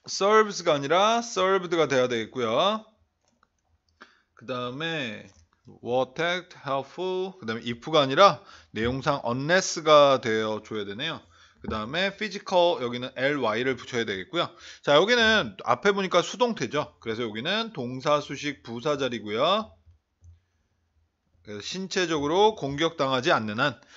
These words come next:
자, 여기는 뭐뭐 하지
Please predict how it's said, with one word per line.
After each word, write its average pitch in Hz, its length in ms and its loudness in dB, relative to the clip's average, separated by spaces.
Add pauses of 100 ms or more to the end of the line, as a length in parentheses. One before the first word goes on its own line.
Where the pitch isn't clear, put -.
(160)
자, 113 80 -6
여기는 180 560 0 (240)
뭐뭐 147 560 0
하지 143 920 -2